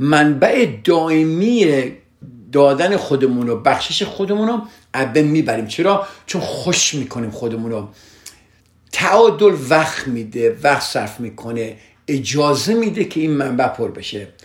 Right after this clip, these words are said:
افرادی که می‌بخشن و می‌بخشن و می‌بخشن بدون آنکه به فکر حفظ منابعی برای خودشون باشن که از اون بهره بگیرن، این آدما نیز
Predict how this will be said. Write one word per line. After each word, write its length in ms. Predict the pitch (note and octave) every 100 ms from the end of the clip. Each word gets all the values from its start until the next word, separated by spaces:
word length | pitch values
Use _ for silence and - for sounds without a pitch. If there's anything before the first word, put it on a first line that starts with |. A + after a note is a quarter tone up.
| - - - -
افرادی 540 | C#3 C#3 - G3 A3+
که 160 | G#3 F3+
می‌بخشن 800 | D#3+ A3 D#3 D3 C3 - C3 B2+
و 100 | C3+
می‌بخشن 680 | E3 A#3 D#3 C3 - - A#2+
و 120 | C3
می‌بخشن 800 | C#3+ F#3+ D3+ C3+ - E3 F#3+ G3+ - - - _ B2+
بدون 320 | A3 B3+ B3
آنکه 480 | G#3+ E3+ D#3 C#3 A#2+
به 120 | G#2+
فکر 420 | A#2 - F3+ -
حفظ 520 | B2 A2 G3 G3+ - B2+ G#2+ - _ _ _ -
منابعی 880 | A#2+ C3 C#3 D3 D3 C#3+ C#3 A3 A#3
برای 240 | D3 C3+
خودشون 460 | C3 - A2 A2+ A#2
باشن 480 | F#2+ G#2 C3 C3 C3 - - _
که 120 | -
از 180 | C#3+ B2
اون 100 | C#3 B2
بهره 320 | A#2+ A2 B2+
بگیرن، 720 | B2 A#2 A#2 B2 C#3+ G3 G#3+ _ _ _ _ -
این 120 | A#2+
آدما 460 | A2+ G#2 G#2+ A#2+
نیز 320 | C3+ C#3+ C3+